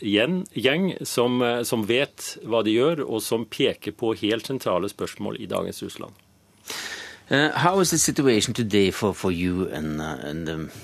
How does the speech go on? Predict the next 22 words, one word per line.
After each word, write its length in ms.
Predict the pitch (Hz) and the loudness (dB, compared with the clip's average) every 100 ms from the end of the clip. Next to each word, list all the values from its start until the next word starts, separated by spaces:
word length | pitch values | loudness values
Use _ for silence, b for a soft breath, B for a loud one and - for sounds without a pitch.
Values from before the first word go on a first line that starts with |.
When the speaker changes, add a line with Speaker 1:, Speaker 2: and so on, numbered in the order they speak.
| - | -10
Speaker 2:
kind 180 | - 90 | -4 -4
of 80 | 82 | -2
members 440 | 85 82 85 - | -4 -4 -4 -4
of 160 | 90 80 | -4 -6
Pussy 260 | 98 - | -6 -4
Riot? 340 | 85 78 80 87 | -2 -2 -2 -2
I 60 | |
mean, 300 | 98 107 110 | 2 4 4
uh, 440 | 113 87 78 - - | 2 0 -4 -6 -2
may 160 | 110 123 | 2 2
it 120 | 117 | 2
cause 480 | - 123 117 - - | 2 2 4 2 2
you 120 | 120 | 4
more 180 | 110 135 | 6 4
problems 460 | 151 139 147 143 | 4 4 4 2
back 280 | - 143 - | 0 -2 2
in 160 | 143 139 | 2 4
Russia, 460 | 143 - 165 175 - | 2 4 4 4 0
uh, 440 | 101 127 123 90 123 117 B | -2 0 0 -2 -6 -14 B
that 260 | 85 113 117 | -6 -4 0
you 160 | 120 113 | -2 -2
participated, 840 | - 117 139 139 147 143 143 | -2 0 2 0 0 0 -2